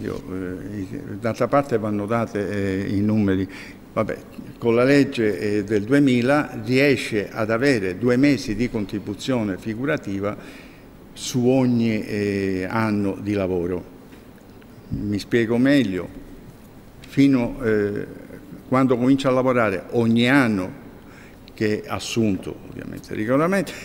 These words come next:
con due, eh, due mesi l'anno gli vengono considerati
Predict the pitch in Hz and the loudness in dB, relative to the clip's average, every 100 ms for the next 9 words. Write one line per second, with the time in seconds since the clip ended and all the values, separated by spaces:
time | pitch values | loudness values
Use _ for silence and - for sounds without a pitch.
0 | - - - - - - 143 139 139 165 | -18 -20 -20 -20 -20 -4 4 6 6 6
1 | 156 127 98 - 127 113 113 113 - - | 6 4 2 -8 -6 -4 -4 -6 -10 -18
2 | - 226 226 202 - - - - 135 127 | -20 -18 -16 -16 -18 -20 -18 -10 -2 4
3 | 139 151 151 117 - 110 127 117 107 117 | 6 6 4 2 0 2 4 4 2 2
4 | 143 139 - - - - - 131 127 156 | 2 0 -12 -18 -20 -20 -8 -2 2 4
5 | 139 117 107 107 143 139 175 165 120 107 | 4 2 0 2 2 2 2 2 2 0
6 | 110 | -4